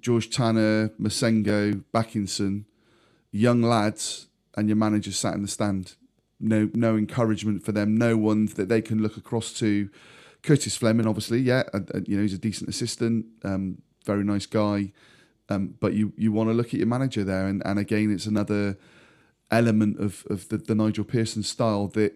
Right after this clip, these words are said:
that I don't agree with. Um, it felt, I know what Leah's saying there about giving opportunities, but it also felt a little bit like they're, they're hanging them out to dry. You know, Alex Scott's gone onto a pitch when he's, he's got no chance of making anything happen, really, has he?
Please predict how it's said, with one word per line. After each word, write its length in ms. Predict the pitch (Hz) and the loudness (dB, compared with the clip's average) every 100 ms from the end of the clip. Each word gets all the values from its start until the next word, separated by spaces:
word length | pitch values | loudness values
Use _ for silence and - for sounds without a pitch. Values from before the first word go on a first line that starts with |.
| - | -4
that 140 | 107 | -4
I 60 | 95 | -2
don't 200 | 95 104 | -2 -2
agree 220 | 87 113 | 0 2
with. 320 | 104 98 - - - | 2 0 -4 -10 -6
Um, 180 | 95 98 | -2 -2
it 100 | 87 | -4
felt, 420 | - 113 104 - - - - | 0 2 2 -2 -14 -12 0
I 60 | |
know 100 | 127 | 2
what 120 | 131 | 4
Leah's 280 | 120 127 113 | 6 6 4
saying 300 | - 123 113 | 4 4 4
there 140 | 107 104 | 4 2
about 240 | 107 78 | 0 -2
giving 200 | 113 107 | -2 -2
opportunities, 540 | 104 - 117 107 90 | -2 -4 -4 -2 -4
but 180 | 82 90 | -4 -2
it 80 | 104 | 0
also 260 | 101 104 104 | 0 -2 -6
felt 320 | - 110 95 | -2 -2 0
a 40 | |
little 260 | 104 110 87 | 0 0 -2
bit 180 | 107 87 | -4 -2
like 200 | 101 92 | -4 -2
they're, 180 | 101 98 | -4 -4
they're 140 | - 101 | -4 -4
hanging 300 | 98 107 101 | -2 -2 -2
them 100 | 98 | -2
out 160 | 95 - | -4 -8
to 80 | - | -6
dry. 240 | 110 98 | -2 -2
You 120 | 92 | -2
know, 120 | 95 98 | -2 -2
Alex 260 | 101 - | -2 -4
Scott's 220 | - - | -6 -6
gone 160 | - 98 | -4 -2
onto 180 | 92 95 | -4 -6
a 40 | |
pitch 280 | - 101 - | -6 -6 -4
when 100 | 101 | -4
he's, 160 | 95 - | -4 -6
he's 160 | - | -6
got 180 | - 85 | -4 -2
no 160 | 104 101 | 0 -2
chance 340 | - 104 - | -2 -4 -4
of 80 | 98 | -4
making 260 | 95 98 95 | -4 -4 -2
anything 300 | 92 87 90 | -4 -4 -4
happen, 320 | 92 - 90 | -4 -4 -4
really, 220 | 95 87 | -4 -4
has 160 | 90 87 | -4 -6
he? 140 | 87 | -8